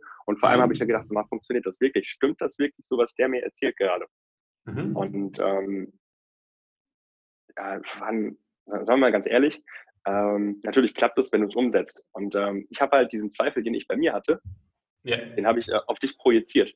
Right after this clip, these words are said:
Speaker 1: Hab dann gesagt, „Jo, der Florian, was der wieder erzählt.“ Ich denke so einfach, „Ja, komm, Manuel, du Arsch, was hast du eigentlich die ganze Zeit gemacht? Du kannst jetzt nicht sagen“,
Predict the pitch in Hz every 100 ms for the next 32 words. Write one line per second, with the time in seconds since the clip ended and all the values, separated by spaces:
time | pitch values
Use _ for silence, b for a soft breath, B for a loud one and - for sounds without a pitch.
0 | - - 139 117 110 104 117 117 110 110
1 | 131 110 98 117 - B _ 113 - 135
2 | 131 113 104 - 127 139 - _ - -
3 | 110 104 110 - - 104 110 127 117 101
4 | _ 113 117 113 113 113 123 110 117 -
5 | 110 113 101 113 _ - 98 110 127 -
6 | - 110 - - - - 110 123